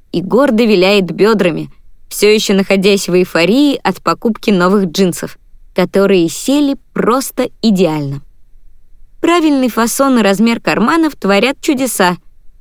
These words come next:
несмотря на цифры, которые показывают главные враги девушек. "Я займу очередь, а то мы будем целый час стоять!" кричит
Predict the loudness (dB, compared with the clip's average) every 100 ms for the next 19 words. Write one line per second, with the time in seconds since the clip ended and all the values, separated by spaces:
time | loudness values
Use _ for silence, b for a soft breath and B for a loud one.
0 | _ -2 0 2 0 0 0 -2 -4 -4
1 | -2 -2 -2 -2 0 2 0 -2 -4 -2
2 | -2 2 2 2 0 -2 0 2 2 2
3 | 2 2 -2 -2 -2 -2 -4 -6 -10 -14
4 | -18 -20 -20 -20 -20 -20 -20 -20 -20 -20
5 | -20 -8 0 2 2 2 2 4 4 2
6 | 2 2 2 0 0 2 2 2 2 0
7 | 2 2 2 2 0 0 0 0 2 2
8 | -2 -14 -20 -20 -8 -2 0 0 -4